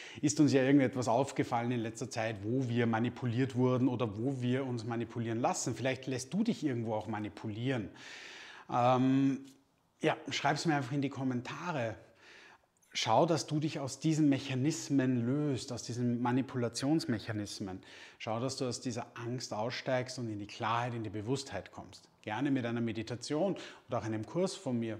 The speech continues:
würde mich freuen. Das ist jetzt keine Manipulation, ähm, das ist einfach ein Vorschlag. Du schaffst es auch ohne das Zeug von mir, keine Angst,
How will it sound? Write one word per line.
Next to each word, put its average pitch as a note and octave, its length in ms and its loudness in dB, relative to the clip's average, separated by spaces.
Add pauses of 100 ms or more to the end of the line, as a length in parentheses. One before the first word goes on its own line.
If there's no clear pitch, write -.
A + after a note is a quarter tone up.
würde A#2+ 160 -2
mich G#2+ 160 -4
freuen. A#2 320 -2 (360)
Das - 140 -8
ist C#3 120 -4
jetzt C3+ 200 -4
keine B2+ 260 0
Manipulation, C3 1040 0 (680)
ähm, C3+ 760 4
das B2+ 140 2
ist C3+ 120 -2
einfach G#2+ 200 -2
ein A#2 100 -6
Vorschlag. - 540 -10 (640)
Du D#3+ 80 0
schaffst C#3 320 0
es C3+ 100 -4
auch B2 140 -10
ohne A#2 260 -6
das F#2 220 -12
Zeug A2 220 -10
von A#2 200 -10
mir, C#3 180 0
keine A#2 340 -6
Angst, F3 320 0